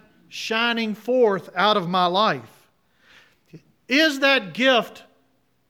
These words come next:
shining forth to other people, namely our children, our family, uh, the friends that we work with, uh, the community that we live in? Is that gift a gift of charisma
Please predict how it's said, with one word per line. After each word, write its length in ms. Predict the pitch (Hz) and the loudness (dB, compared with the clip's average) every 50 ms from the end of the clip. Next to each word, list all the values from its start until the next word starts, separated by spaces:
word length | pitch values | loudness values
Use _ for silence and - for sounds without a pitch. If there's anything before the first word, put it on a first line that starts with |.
| _ _ _ _ _ _ _ _ _ _ | _ _ _ _ _ _ _ _ _ _
shining 520 | - - - 240 247 254 254 247 240 233 202 | -14 -4 0 2 2 2 2 0 -2 -4 -6
forth 460 | - - 247 254 254 247 233 233 - | -8 -6 -2 0 0 0 0 -2 -8
to 140 | - 208 214 | -8 -8 -6
other 260 | 214 208 220 196 190 | -4 -4 -6 -6 -6
people, 540 | 180 - - 220 247 247 247 - 131 131 _ _ _ _ _ _ _ _ _ _ _ _ _ _ - | -8 -8 -10 -10 -10 -10 -12 -16 -20 -20 _ _ _ _ _ _ _ _ _ _ _ _ _ _ -12
namely 480 | 170 170 202 226 240 247 247 240 226 208 | -4 0 0 2 2 2 0 0 -2 -2
our 160 | 165 175 185 | -2 -2 -4
children, 640 | 180 - - - 240 240 240 240 233 233 233 233 226 - - _ _ - | -4 -6 -6 -2 0 2 2 2 0 -2 -4 -4 -8 -12 -18 _ _ -10
our 160 | 160 170 175 | -8 -8 -6
family, 640 | - - 220 226 233 233 226 226 226 226 226 220 - - - - | -4 -2 0 0 0 0 0 0 0 0 -2 -4 -8 -18 -20 -14
uh, 60 | - 160 | -12 -10
the 100 | 143 165 | -10 -8
friends 360 | - - 208 220 233 233 - | -4 0 2 2 2 2 0
that 120 | 220 196 | -2 0
we 120 | 190 208 208 | 0 0 0
work 340 | 202 214 220 226 226 226 | 2 2 4 2 2 2
with, 400 | 226 233 226 220 226 214 220 - - - - _ _ _ _ _ | 2 4 4 6 4 2 0 -8 -20 -20 -20 _ _ _ _ _
uh, 60 | - 175 | -6 -4
the 100 | 196 196 | -4 -4
community 600 | 196 202 208 208 220 240 247 247 247 240 233 220 | -2 -2 -2 0 0 0 0 0 0 -2 0 2
that 180 | 226 220 202 | 2 2 2
we 120 | 202 214 208 | 0 0 0
live 300 | 196 208 214 220 208 220 | 4 4 4 4 6 4
in? 300 | 226 226 233 226 226 - - - _ _ - | 4 2 2 0 -4 -8 -20 -20 _ _ -8
Is 400 | 214 247 277 302 302 277 226 214 | -4 -2 0 0 0 -2 -2 -2
that 400 | 247 254 262 247 233 196 170 143 | 0 0 2 0 0 -4 -8 -8
gift 400 | - 220 240 262 269 262 - - | -4 0 0 0 0 -2 -8 -8
a 120 | 180 196 185 | -6 -6 -6
gift 420 | 151 147 185 233 247 240 240 - | -4 -4 -2 -2 -2 -2 -8 -12
of 160 | 185 170 - | -14 -14 -14
charisma 640 | - - 196 196 220 247 240 185 170 170 170 - | -12 -10 -4 -2 0 0 0 0 -2 -4 -6 -6